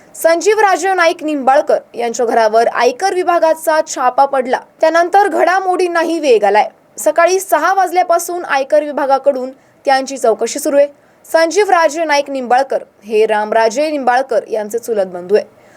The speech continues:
सकाळी सहा वाजता आयकर विभागाचे पथक संजीव राजे नाईक निंबाळकर यांच्या घरी दाखल झाले.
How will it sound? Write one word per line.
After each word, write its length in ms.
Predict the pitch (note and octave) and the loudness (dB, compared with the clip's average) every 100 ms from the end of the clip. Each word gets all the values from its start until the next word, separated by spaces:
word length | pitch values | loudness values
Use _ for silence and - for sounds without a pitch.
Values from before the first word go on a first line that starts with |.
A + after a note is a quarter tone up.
| - - | -20 -4
सकाळी 300 | C#4+ D#4+ F4+ | 0 2 0
सहा 300 | - D4+ F#4 | -2 0 2
वाजता 320 | F4+ F4+ F4 | 0 0 -2
आयकर 440 | E4+ D4+ C#4+ D#4 | 2 0 2 2
विभागाचे 520 | D4+ D4 C#4 C4+ C4+ | 2 2 2 2 2
पथक 500 | C#4 B3 B3 B3+ B3+ - | 0 0 0 -2 -2 -10
संजीव 520 | - C#4+ C#4 D#4+ F4 | -4 -2 0 0 2
राजे 300 | D#4+ C#4+ C#4 | 2 2 -2
नाईक 200 | C4 G3 - | -2 -2 -4
निंबाळकर 520 | A3+ A3 A#3 C4+ A#3+ | -4 0 0 0 -2
यांच्या 380 | A3 A3 A3 B3 | -4 -8 -6 -6
घरी 220 | A#3 G3+ | -6 -6
दाखल 280 | F#3 F#3 F#3+ | -6 -6 -6
झाले. 200 | G3+ | -2